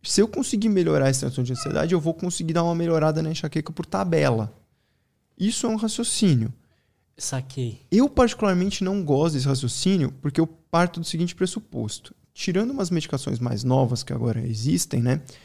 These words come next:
Speaker 1: A maioria dos profiláticos, eles têm uma eficácia por volta de sessenta por cento.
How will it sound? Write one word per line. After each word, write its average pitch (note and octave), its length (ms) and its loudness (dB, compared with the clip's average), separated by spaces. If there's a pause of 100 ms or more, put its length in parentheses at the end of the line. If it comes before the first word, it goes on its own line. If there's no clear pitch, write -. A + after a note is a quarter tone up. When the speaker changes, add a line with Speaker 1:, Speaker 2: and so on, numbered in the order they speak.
(280)
Speaker 1:
A B2+ 120 -2
maioria G3 400 2
dos D3+ 160 -2
profiláticos, - 1120 -2
eles B2 240 0
têm C#3+ 340 2 (420)
uma B2+ 340 0
eficácia C#3+ 640 -4
por C3 140 -4
volta C#3 300 -2
de D3 80 -8
sessenta D3 420 -2
por F#3 180 -8
cento. - 460 -8